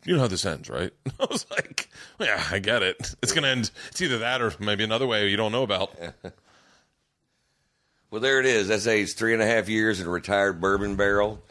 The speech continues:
Speaker 1: Nice.
Speaker 2: Uh, we enter competitions with it all the time, uh, with all three of our, we have a Blanco and a Reposado and then that. And, uh, that has never entered a competition without winning a gold medal, not one time.
Speaker 1: Really? Well, the bottle's beautiful.
Speaker 2: And, uh,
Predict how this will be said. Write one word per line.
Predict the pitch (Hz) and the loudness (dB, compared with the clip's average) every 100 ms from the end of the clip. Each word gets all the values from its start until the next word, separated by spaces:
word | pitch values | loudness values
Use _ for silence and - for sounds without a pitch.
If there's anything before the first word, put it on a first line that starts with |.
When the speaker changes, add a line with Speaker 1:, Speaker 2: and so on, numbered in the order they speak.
| - | -2
Speaker 1:
Nice. | 98 98 - - | 0 0 -2 -2
Speaker 2:
Uh, | 85 90 90 90 90 85 80 78 | 0 2 4 4 2 0 -8 -12
we | 92 113 113 | -2 2 2
enter | 107 92 - _ | 2 -2 -6 _
competitions | 120 104 98 107 90 76 | -2 0 0 -2 -2 -2
with | 90 | 0
it | 82 | 2
all | 87 | 2
the | 87 | 2
time, | 92 92 90 90 87 80 82 | 2 2 2 0 -4 -6 -2
uh, | 85 | 0
with | 85 | 2
all | 90 85 | 2 0
three | - 92 | 0 -2
of | 85 | 0
our, | 78 80 | -2 0
we | 85 | -2
have | 76 | 0
a | |
Blanco | 80 82 82 82 | 0 0 0 -2
and | 78 | -2
a | 80 | -2
Reposado | 65 85 78 76 | -2 -4 -2 -2
and | 73 | -4
then | 71 | -2
that. | 85 85 78 - - - - - - - | 2 2 0 -4 -20 -20 -20 -20 -20 -6
And, | 82 87 87 87 | 0 0 0 2
uh, | 85 87 | 2 0
that | 85 98 107 107 | -2 0 0 0
has | 95 78 | -2 -2
never | 95 104 120 113 98 | -2 0 0 0 0
entered | 90 87 82 | 0 -2 -6
a | |
competition | - 90 85 76 92 82 87 85 | -2 -2 -2 0 0 0 -4 -2
without | 87 90 87 85 | 0 2 4 2
winning | 87 82 | 0 -2
a | 78 | 0
gold | 82 80 | 0 0
medal, | 80 78 76 | 0 -2 0
not | 80 76 | 0 0
one | 80 80 | -2 -4
time. | 73 78 73 - 85 - | -2 -4 -4 -12 -14 -4
Speaker 1:
Really? | 104 113 | 0 0
Well, | 110 | 0
the | 113 | 0
bottle's | 156 185 101 | 0 0 0
beautiful. | 95 90 - - - - | -2 -2 -4 -6 -8 -2
Speaker 2:
And, | 90 90 90 | 0 2 2
uh, | 87 87 87 87 | 2 4 4 0